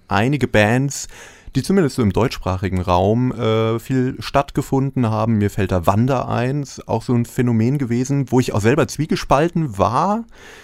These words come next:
eine Zeit lang, die ich irgendwie musikalisch cool fand und beim näheren Hinhören und sich angucken, wofür die stehen, dass dann der Typ in der Lederjacke mit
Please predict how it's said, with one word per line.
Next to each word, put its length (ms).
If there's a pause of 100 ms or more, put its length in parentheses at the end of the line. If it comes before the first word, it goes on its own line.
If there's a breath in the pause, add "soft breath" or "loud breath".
(180 loud breath)
eine 100
Zeit 380
lang, 240
die 100
ich 220
irgendwie 260
musikalisch 600 (140)
cool 200
fand 400
und 180
beim 280
näheren 400
Hinhören 680
und 320
sich 280
angucken, 480
wofür 240
die 100
stehen, 400
dass 140
dann 140
der 120
Typ 220
in 80
der 100
Lederjacke 800
mit 340